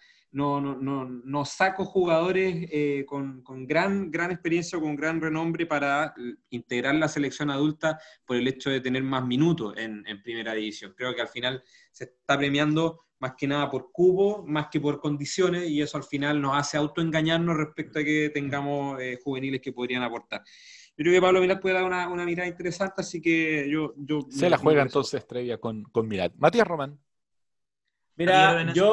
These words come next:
Speaker 4: su aspecto.
Speaker 3: cállate, weón, yo voy a hablar yo. Mira, voy a ir a algo súper
Speaker 4: Un
Speaker 3: concreto,
Speaker 4: comentario,
Speaker 3: weón.
Speaker 4: imbécil.
Speaker 3: Si, si un weón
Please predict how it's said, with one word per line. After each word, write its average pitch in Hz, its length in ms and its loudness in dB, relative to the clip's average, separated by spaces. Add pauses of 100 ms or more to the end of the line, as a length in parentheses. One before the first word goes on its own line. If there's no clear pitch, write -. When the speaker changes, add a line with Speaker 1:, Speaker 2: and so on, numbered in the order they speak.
Speaker 4:
su 220 80 2
aspecto. - 260 -18 (340)
Speaker 3:
cállate, 196 380 6
weón, 160 220 2
yo 156 80 -2
voy 170 140 2
a 170 40 2
hablar 160 240 -2
yo. 92 120 -10 (400)
Mira, 165 440 4
voy 190 180 6
a 226 40 10
ir 247 100 12
a 254 40 10
algo 240 180 6
súper 254 220 2
Speaker 4:
Un 165 60 0
Speaker 3:
concreto, 170 460 6
Speaker 4:
comentario, - 0 -
Speaker 3:
weón. 101 100 -2
Speaker 4:
imbécil. - 240 -8 (760)
Speaker 3:
Si, 214 280 0
si 226 120 4
un 262 140 6
weón 214 480 8